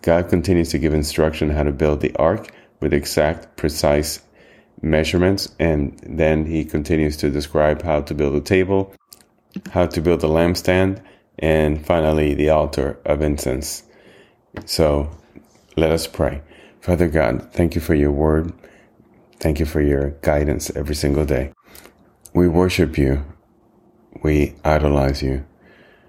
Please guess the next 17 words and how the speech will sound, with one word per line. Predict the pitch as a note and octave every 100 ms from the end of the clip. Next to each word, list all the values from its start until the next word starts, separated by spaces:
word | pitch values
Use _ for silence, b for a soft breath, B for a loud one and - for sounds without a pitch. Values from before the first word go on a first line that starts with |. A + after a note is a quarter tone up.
| b -
We | D2 D2+
praise | - D#2 D#2 D2 -
you. | C#2+ C#2 D2+ - _ _ -
We | D#2
praise | D#2 D#2 D#2 D#2
your | D2
holy | C#2 D2+ D2+ D2
name. | C#2+ C#2 D2 _ B B B B B B B B -
We | D#2+ E2
ask | D#2+ -
every | D2+ D2+ D#2+
day, | D2 C#2+ C#2+ -
Lord, | C#2+ C#2 C#2
that | C2+
you | C#2 C#2
bless | C#2+ C#2 D2 -
us | C2 C#2+